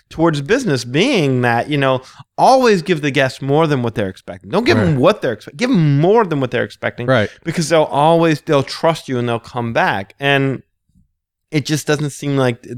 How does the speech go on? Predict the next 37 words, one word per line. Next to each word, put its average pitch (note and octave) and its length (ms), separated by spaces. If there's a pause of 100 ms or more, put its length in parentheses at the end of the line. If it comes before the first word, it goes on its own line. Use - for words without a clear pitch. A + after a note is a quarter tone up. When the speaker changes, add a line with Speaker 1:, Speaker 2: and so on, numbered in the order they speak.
Speaker 1:
that's A#2+ 300
the B2+ 80
case. C#3+ 480 (340)
It C3 100
seems C#3+ 200
like C3+ 160
if B2 80
you C#3+ 80
can C#3 100
take D3 140
advantage C3+ 420
of A#2 80
anything, C3+ 320
if A2 80
you B2 60
can B2+ 80
stick - 260
a B2 60
character C3+ 500
on A#2 180
anything B2+ 500
and G#2 120
sell D3 320
Speaker 2:
Yeah. A2 100
Speaker 1:
it, G#2+ 100 (340)
go C#3+ 220
ahead D3 220
and A#2+ 200
do C#3+ 260
it. A2+ 340
Don't C#3 320
try D3+ 540
and B2+ 120
give B2 120
them B2 160
something A#2+ 380
special. C3+ 560